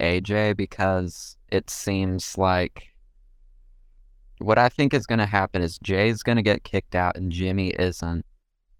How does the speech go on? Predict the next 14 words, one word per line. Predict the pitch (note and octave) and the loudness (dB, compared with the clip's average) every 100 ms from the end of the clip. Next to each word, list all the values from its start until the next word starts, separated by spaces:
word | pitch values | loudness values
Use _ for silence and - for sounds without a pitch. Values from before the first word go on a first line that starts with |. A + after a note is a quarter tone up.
| - | -2
And | F#2 | 2
the | F2+ | 2
whole | G#2+ G#2 | 4 4
reason | G2+ G2 F#2 F#2 | 4 2 0 -2
they | F#2 | -2
didn't | F2+ F2+ E2+ | -2 -2 -4
draft | - F#2 F2+ - | 0 0 0 -2
the | - | -2
Usos | F2+ F2+ - F2 F2+ | -2 -2 0 -2 0
with | F#2 - | -4 -4
the | |
Bloodline | D#2+ F2+ F2+ E2+ E2+ E2 E2+ E2 | -4 0 0 2 0 0 -2 -2
is | F#2+ - | -4 -2
because | F#2+ - F2+ F2+ E2 | -6 -2 0 0 -2